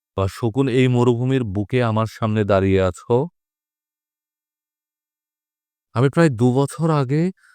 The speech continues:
সলোমনের পাহাড় পেরোনোর চেষ্টা করেছিলাম,"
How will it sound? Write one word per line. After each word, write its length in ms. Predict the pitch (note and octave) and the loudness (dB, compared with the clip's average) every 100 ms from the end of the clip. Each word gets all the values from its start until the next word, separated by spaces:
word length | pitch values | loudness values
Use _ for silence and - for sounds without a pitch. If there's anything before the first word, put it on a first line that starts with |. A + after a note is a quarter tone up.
| _ - | _ -18
সলোমনের 580 | - E3+ D#3+ E3 F3+ - | -2 2 2 2 -2 -2
পাহাড় 340 | D#3 C3 E3 E3+ | -4 -2 -4 -2
পেরোনোর 420 | E3 D#3 D#3 E3 | -2 0 -2 -6
চেষ্টা 380 | - D#3 - D#3 | -2 -4 -2 -4
করেছিলাম," 680 | C#3 C#3+ B2+ - B2+ A#2 | 2 2 2 0 0 2